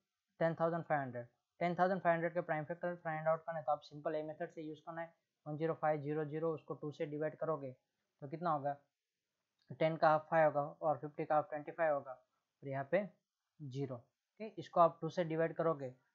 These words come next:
तो फिफ्टी टू, अ, टू का हाफ कितना होगा, ट्वेंटी सिक्स, और फिफ्टी का हाफ कितना होगा, ट्वेंटी फ़ाइव। इसको आप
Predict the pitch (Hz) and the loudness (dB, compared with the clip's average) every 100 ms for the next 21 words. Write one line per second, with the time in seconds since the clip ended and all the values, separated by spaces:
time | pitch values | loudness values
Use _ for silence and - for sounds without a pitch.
0 | _ 143 147 147 170 165 160 - 180 175 | _ -10 -8 -6 -6 -6 -8 -10 -2 2
1 | 165 165 160 156 160 156 175 170 160 151 | 2 2 -2 4 4 4 -4 -2 0 0
2 | 156 _ _ _ - 147 160 - 156 - | -6 _ _ _ -8 -6 -6 -4 -4 -4
3 | 156 139 147 147 151 156 151 151 156 143 | -6 -6 -6 -8 2 2 2 -4 -6 -4
4 | 151 - _ _ _ 135 135 180 208 _ | -6 -10 _ _ _ -14 -6 -8 -8 _
5 | _ _ 127 - _ _ _ - - 170 | _ _ -12 -12 _ _ _ -16 0 6
6 | 160 | 6